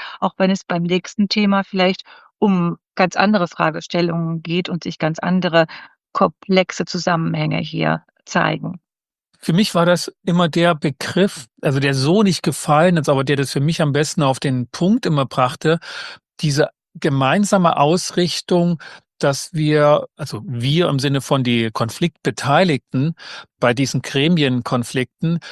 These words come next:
Speaker 2: dann immer wieder klar gemacht haben, wir sind ja Betriebsräte. Wir kämpfen praktisch auf einer Seite gemeinsam. Und das hatte mich stark erinnert auch an parteipolitische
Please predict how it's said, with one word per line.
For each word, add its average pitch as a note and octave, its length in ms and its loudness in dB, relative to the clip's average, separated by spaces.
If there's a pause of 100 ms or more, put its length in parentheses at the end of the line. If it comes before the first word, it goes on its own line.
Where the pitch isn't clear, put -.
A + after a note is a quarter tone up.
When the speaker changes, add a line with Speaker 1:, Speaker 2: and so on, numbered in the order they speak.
(180)
Speaker 2:
dann C#3+ 200 0
immer F#3 300 2
wieder F3 180 2
klar D3 280 2
gemacht D#3+ 320 0
haben, C#3+ 160 2
wir C3+ 80 2
sind D#3 320 -2
ja D3+ 100 4
Betriebsräte. B2 1040 -4
Wir C3+ 240 -2
kämpfen E3+ 680 0
praktisch D3 340 -2
auf - 200 -4
einer D3+ 320 2
Seite C#3 540 0
gemeinsam. A#2+ 880 0 (400)
Und C#3+ 240 -2
das F3 220 0
hatte F3+ 200 2
mich D#3+ 240 0
stark F3 640 0
erinnert E3 480 0
auch D3 280 2
an D3+ 280 0 (320)
parteipolitische C#3 1200 0